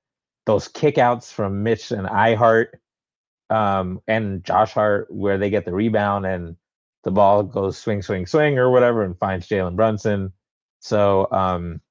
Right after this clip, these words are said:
he's just, like, inhabiting a whole different player archetype this year than we've ever seen him. So, uh, I feel like it's pretty sustainable. I mean, the three-point numbers might come down, but the twos will come up. So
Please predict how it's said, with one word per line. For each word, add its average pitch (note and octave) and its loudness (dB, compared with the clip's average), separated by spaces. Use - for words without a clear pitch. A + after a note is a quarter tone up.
he's C#3+ 0
just, D#3+ -2
like, F#2 0
inhabiting G#2+ 2
a G2 0
whole A2 2
different G2 -4
player G2 0
archetype F#2 -2
this F#2+ -6
year F#2 0
than F2 -6
we've G2 0
ever F#2 2
seen F2+ -4
him. D#2+ -6
So, E2 0
uh, E2+ 0
I - 2
feel G#3+ 4
like B3+ 6
it's C#3 2
pretty D3+ 4
sustainable. B2 0
I B2 2
mean, B2 0
the A2+ 2
three-point A#2+ 0
numbers F#2+ -2
might F#2+ -4
come F#2 -4
down, F2+ -2
but G2+ -2
the C3 2
twos D3 0
will F2 0
come E2+ -4
up. E2 -10
So E2 -2